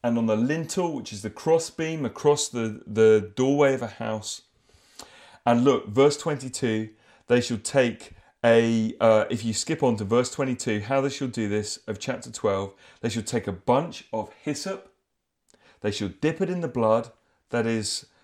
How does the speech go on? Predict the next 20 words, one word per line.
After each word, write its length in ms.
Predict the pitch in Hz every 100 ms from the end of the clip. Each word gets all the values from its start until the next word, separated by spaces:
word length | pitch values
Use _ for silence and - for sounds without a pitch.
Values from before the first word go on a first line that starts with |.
| _ -
uh, 240 | 110 92
from 260 | - 123 139
the 80 |
lamb, 400 | 120 101 98 101 - _ _
they 100 | 113
shall 200 | 110 95 -
touch 460 | - 196 - -
the 80 | 120
lintel, 720 | 107 117 170 175 - 180 175 -
touch 280 | - 185 180
the 60 | 139
top, 460 | - 135 127 - _ _ _ _
and 160 | 113 104
touch 320 | 170 170 -
the 100 | 117
two 340 | - - 185
doorposts 640 | 156 160 139 - 101 95 -
with 280 | 107 139 143
the 80 |
blood, 420 | 107 101 98 90